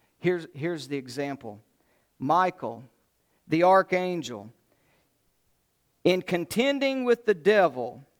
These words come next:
when he disputed about the body of Moses, he dared not bring against him a reviling accusation. He didn't slander him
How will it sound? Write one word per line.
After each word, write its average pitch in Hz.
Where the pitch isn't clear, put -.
when 180
he 196
disputed 240
about 214
the 175
body 196
of 165
Moses, 165
he 151
dared 180
not 170
bring 160
against 151
him 170
a 147
reviling 151
accusation. 139
He 185
didn't 202
slander 165
him 123